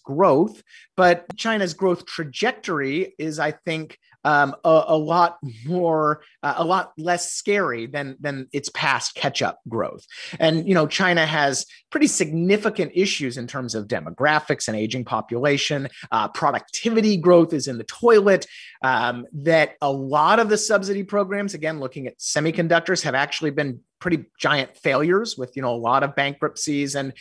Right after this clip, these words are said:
uh, a semiconductor industry that's still a decade behind, uh, companies like Intel and T S M C.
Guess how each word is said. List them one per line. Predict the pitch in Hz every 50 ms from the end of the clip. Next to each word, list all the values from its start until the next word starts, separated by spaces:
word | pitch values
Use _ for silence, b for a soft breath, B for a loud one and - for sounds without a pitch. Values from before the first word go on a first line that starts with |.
| B B B -
uh, | 139 143 143 -
a | 151 147 143
semiconductor | 139 - - 170 175 165 156 170 156 151 - - 147 139
industry | 139 139 143 - - 151 147
that's | 135 127 127 -
still | - - 143 131
a | 131 123
decade | 120 - 127 120 - - 143 131 127 131
behind, | 135 135 - - 143 143 139 139 135 139 143 - B B B B B
uh, | 127 131 131
companies | 131 - - 170 143 151 143 139 135
like | 139 139 135 -
Intel | - 143 139 139 - - 139 131 135 139
and | 135 139 131
T | - - 135
S | 127 131 -
M | 135 123 123
C. | 117 - - 220 220 214 208 202 - -